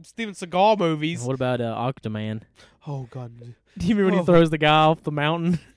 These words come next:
Speaker 1: The guy? You, you, you wanna call him the guy?
Speaker 2: <laughs>
Speaker 1: You wanna call this floppy bastard the guy?
Speaker 2: <laughs>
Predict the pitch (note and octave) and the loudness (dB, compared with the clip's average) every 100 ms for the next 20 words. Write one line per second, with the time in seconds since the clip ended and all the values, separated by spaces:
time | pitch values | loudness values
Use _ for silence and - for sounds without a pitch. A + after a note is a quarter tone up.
0 | _ _ _ _ _ _ _ _ - A2+ | _ _ _ _ _ _ _ _ -18 -16
1 | G#2 A2+ A#2+ C#3 D3 _ _ _ _ _ | -14 -12 -10 -10 -12 _ _ _ _ _
2 | C#3 C3+ C3+ B2+ C3 C#3+ D3+ D3+ E3 D#3+ | -10 -6 -6 -6 -6 -4 -4 -4 -2 -2
3 | D#3 D3+ D3+ C3 F#2 - G3 G3+ - G#3 | -2 -4 -2 -4 -4 -4 -2 -2 4 4
4 | E3+ D3+ D#3 D#3 E3 F3+ D#3+ D3+ _ E3 | 4 -2 -2 -2 -2 -4 -6 -12 _ -4
5 | E3 F3+ E3 D#3+ D3 C#3 C3 C3+ C#3 B3+ | -2 -2 -2 -2 -4 -10 -10 -6 -4 -2
6 | C4 | -2